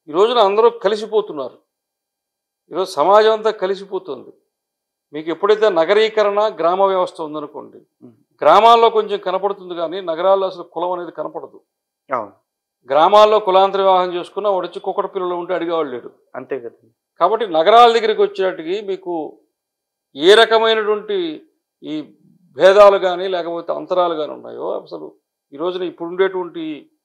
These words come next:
Speaker 1: ఇప్పుడుండే సంస్కృతిలో అవి కనపడవు. ఇట్లాంటి ఒక మలుపులో ఉంది సమాజం, మలుపులో.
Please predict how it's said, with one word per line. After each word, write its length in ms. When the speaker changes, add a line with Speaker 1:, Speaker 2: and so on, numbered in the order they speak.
Speaker 1:
ఇప్పుడుండే 540
సంస్కృతిలో 640
అవి 120
కనపడవు. 360
ఇట్లాంటి 420
ఒక 200
మలుపులో 460
ఉంది 180
సమాజం, 500
మలుపులో. 460